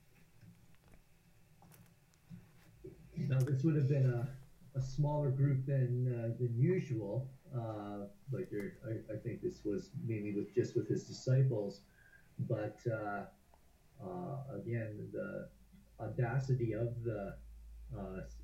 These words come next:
statement in verse one, "Trust in God, trust also in me." That, you know, if he was just a regular person, uh,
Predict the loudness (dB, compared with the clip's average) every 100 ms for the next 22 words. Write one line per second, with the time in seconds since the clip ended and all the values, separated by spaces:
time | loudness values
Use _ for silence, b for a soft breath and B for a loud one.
0 | -14 -14 -8 4 4 4 -4 -6 -4 -2
1 | -2 -6 -12 -14 -8 -4 -2 -2 -2 -2
2 | -6 -12 -20 -20 -10 0 0 2 0 0
3 | 0 2 0 -4 -10 -20 -20 -20 -20 -14
4 | -4 -4 -2 -4 -4 -6 -6 -6 -6 -6
5 | -4 -4 -4 -10 -16 -20 -18 -16 -14 -12
6 | -8 -6 -6 -8 -10 -14 -12 -8 -6 -6
7 | 0 2 2 0 -2 -2 -10 -16 -18 -20
8 | -18 -16 -14 -6 -2 -2 -2 -2 -4 -4
9 | 4 6 4 -2 -2 -2 -4 -8 -12 -20
10 | -20 -20 -12 -8 -4 -4